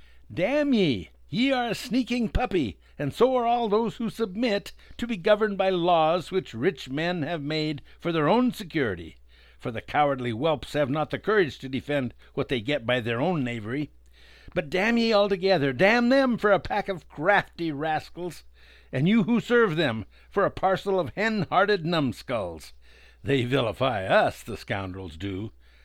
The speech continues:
Then there is only this difference. They rob the poor under color of law, forsooth,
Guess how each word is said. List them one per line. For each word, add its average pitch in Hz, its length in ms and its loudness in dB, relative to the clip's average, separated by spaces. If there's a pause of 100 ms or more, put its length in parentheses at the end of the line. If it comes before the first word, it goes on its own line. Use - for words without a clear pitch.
(120)
Then 135 180 -2
there 123 160 -2
is 98 140 -4
only 160 260 0
this 117 340 -4
difference. 120 680 -6 (420)
They 220 240 0
rob 135 360 0
the 131 80 2
poor 190 360 2
under 196 160 0
color 214 320 2
of 226 100 -2
law, 240 420 -2
forsooth, 220 640 -4